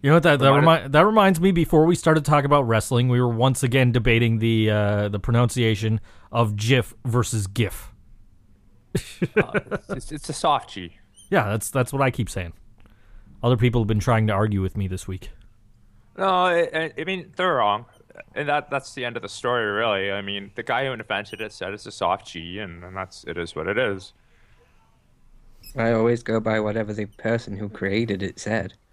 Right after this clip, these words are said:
Speaker 1: Right.
Speaker 2: Kinda have to. I mean, obviously, like, society will have its shared understanding, and whether it's, it's like the definition of irony where it's incorrect.
Speaker 1: Yeah.
Speaker 2: The majority rule does apply,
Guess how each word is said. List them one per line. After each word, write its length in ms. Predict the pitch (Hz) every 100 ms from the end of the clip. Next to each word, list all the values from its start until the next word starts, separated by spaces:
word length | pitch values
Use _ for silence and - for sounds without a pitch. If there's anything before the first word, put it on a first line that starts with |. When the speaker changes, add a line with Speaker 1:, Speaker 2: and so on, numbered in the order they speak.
| _ _ -
Speaker 1:
Right. 120 | 285 285
Speaker 2:
Kinda 140 | 180
have 280 | 131 123 -
to. 220 | 104 82 -
I 120 | - 131
mean, 240 | 143 131
obviously, 540 | 135 156 160 - 117 110
like, 200 | 98 98
society 720 | - - 110 110 110 104 104
will 220 | 95 92
have 200 | 92 92
its 200 | 87 -
shared 500 | - 101 98 98 - - - - _ -
understanding, 800 | 110 104 98 - 92 90 92 92
and 140 | 101
whether 320 | 107 107 104
it's, 200 | 98 - -
it's 240 | 123 -
like 300 | 113 107 -
the 80 | 117
definition 540 | 104 117 - 104 - 107
of 80 | -
irony 400 | 92 101 98 92
where 160 | 82
it's 160 | 82 98
incorrect. 640 | 85 - 80 82 82 - - - - -
Speaker 1:
Yeah. 200 | - 127 - - - - - - -
Speaker 2:
The 100 | 165
majority 520 | 147 - 160 175 151
rule 320 | 117 139 127
does 220 | 107 104
apply, 600 | - - - 160 101 92